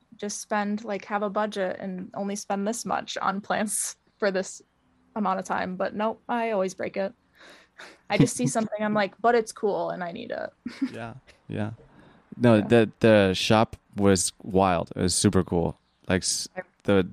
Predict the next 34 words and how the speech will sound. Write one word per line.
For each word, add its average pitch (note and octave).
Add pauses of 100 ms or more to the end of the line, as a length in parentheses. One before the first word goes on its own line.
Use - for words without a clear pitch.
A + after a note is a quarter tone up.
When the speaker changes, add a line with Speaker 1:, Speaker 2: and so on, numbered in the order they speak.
(100)
Speaker 1:
can't F#3
Speaker 2:
for B2
Speaker 1:
imagine. -
Speaker 2:
everything B2
from, F#2+
you G#2+
know, F2
like, E2+
dollar G2
to E2+
five F#2+
dollar E2
plants D#2+
to C#2+ (200)
rare E2+
Speaker 1:
Mm-hmm. F#3+ (160)
Speaker 2:
and D#2+ (100)
expensive - (160)
specimens. F#2+ (480)
Speaker 1:
Yeah. A3+ (460)
I'm G#3+
excited G3
Speaker 2:
Pretty G3+
Speaker 1:
because -
Speaker 2:
cool. G3+
Speaker 1:
I'm F#3+
definitely -
gonna -
buy -
things. -
There's G3
no -
way C#2+
I A#2+